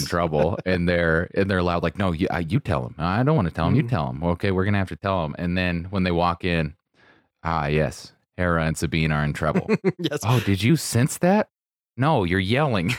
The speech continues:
Speaker 2: <laughs>
Speaker 1: A little faux Jedi moment. Yeah. Uh, yeah, yeah, fun. This, this episode, uh, as much as there is peril with the Shadow Doggies, um, it, it's a very tongue-in-cheek and humorous episode in a lot of ways, you know.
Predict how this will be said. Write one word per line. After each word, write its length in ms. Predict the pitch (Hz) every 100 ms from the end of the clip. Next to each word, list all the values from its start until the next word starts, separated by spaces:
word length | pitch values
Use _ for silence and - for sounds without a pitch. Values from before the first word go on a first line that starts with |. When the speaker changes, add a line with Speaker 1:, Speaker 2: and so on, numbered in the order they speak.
| -
Speaker 2:
<laughs> 140 | -
Speaker 1:
A 60 | 143
little 180 | 147
faux 300 | 139 151 139 131
Jedi 220 | 127 123
moment. 320 | 120 120 120 _ _ _ -
Yeah. 240 | 135 113 - - - - - -
Uh, 360 | 165 165 165 170
yeah, 500 | 214 262 240 226 214 -
yeah, 200 | 233 190
fun. 280 | - 185 160 - -
This, 240 | 214 220
this 260 | - 180 202
episode, 640 | 214 190 170 143 135 135 -
uh, 320 | 139 127 123
as 160 | 147 147
much 220 | 175 165
as 80 | 143
there 160 | 147
is 80 | 147
peril 400 | - 151 143 131
with 140 | 131
the 60 | -
Shadow 280 | 147 160 151
Doggies, 560 | 117 104 101 113 - -
um, 380 | 127 120 113 - _
it, 200 | - 170
it's 240 | 156 156 -
a 40 |
very 600 | 139 135 135 135 131 123
tongue-in-cheek 800 | 123 156 143 127 120 135 127 120
and 180 | 117 117
humorous 500 | 113 139 131 117 110
episode 400 | 117 113 127 117
in 60 | 110
a 20 |
lot 200 | 110 98
of 40 |
ways, 300 | 98 67 101
you 60 |
know. 100 | 104